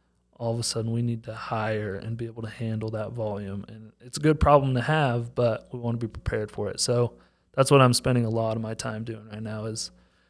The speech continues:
is finding those right people that have the experience that I don't have and have been through those growing pains and can help us prepare for it. So.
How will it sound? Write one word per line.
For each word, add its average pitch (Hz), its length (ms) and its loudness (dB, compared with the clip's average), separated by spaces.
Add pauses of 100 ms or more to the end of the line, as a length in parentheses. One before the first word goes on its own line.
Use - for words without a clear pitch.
(160)
is 113 220 -8
finding 113 420 0
those 110 240 2
right 113 260 0
people 110 380 -2
that 110 320 -4 (260)
have 117 280 -2
the 120 100 0
experience 117 480 -2
that 113 120 -2
I 110 160 -4
don't 123 240 -2
have 123 300 0
and 110 120 -4
have 110 240 -6
been 113 180 -4
through 113 220 -4
those 117 200 0
growing 123 340 0
pains 123 340 -2
and - 80 -20
can 107 140 -8
help 110 260 -4
us 107 260 -4
prepare 104 380 -6
for 107 300 -10
it. - 100 -16 (540)
So. 113 160 -20